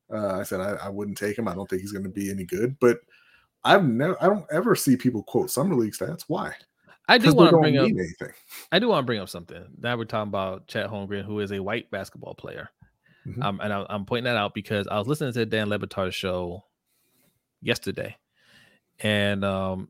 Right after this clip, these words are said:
Speaker 2: the producer, Mike Ryan, was, uh, he, he was trying to, to debate this argument with Amin Elhassan. Amin Elhassan shut him all the way down. I, I was very proud of, of Amin, right?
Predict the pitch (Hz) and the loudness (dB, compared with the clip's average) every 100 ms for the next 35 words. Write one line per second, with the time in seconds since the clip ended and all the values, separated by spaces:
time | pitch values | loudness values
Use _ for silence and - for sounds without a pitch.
0 | - 101 113 110 101 101 101 101 95 87 | -10 -4 -2 0 -2 -4 -4 -4 -4 -4
1 | 85 110 117 _ _ _ 110 107 95 92 | -8 -12 -20 _ _ _ -4 -2 -2 -4
2 | 92 - 123 120 - 131 113 107 - - | -4 -4 -2 -2 0 0 2 -2 -8 2
3 | 170 180 - 139 - 131 110 110 117 113 | 4 4 2 -2 2 0 0 0 0 -2
4 | 107 107 113 98 101 98 95 - _ _ | -2 0 0 0 -4 -2 -4 -6 _ _
5 | _ 110 101 107 110 104 98 101 98 - | _ -2 0 0 0 0 0 2 0 -2
6 | 92 107 107 98 98 92 92 98 95 87 | -4 0 0 0 -2 -4 -4 -4 -4 -2
7 | 95 85 82 80 82 82 - 87 95 95 | -2 -2 -6 -8 -10 -10 -8 -6 -4 -4
8 | 87 90 87 - 87 85 87 73 58 _ | -2 -4 -4 -10 -14 -12 -14 -14 -20 _
9 | _ 95 90 | _ -6 -6